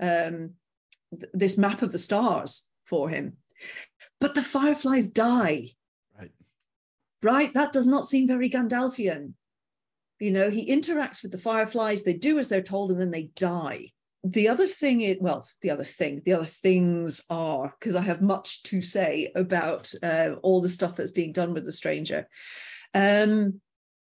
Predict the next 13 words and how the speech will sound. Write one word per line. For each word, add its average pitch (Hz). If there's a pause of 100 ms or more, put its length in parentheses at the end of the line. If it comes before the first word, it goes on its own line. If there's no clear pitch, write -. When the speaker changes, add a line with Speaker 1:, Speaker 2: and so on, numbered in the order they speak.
(800)
Speaker 1:
one 240
of 381
the 359
things 285
to 247
notice 165 (160)
is 180
that 180
when 247
Galadriel 185
was 175
up 175
north, 185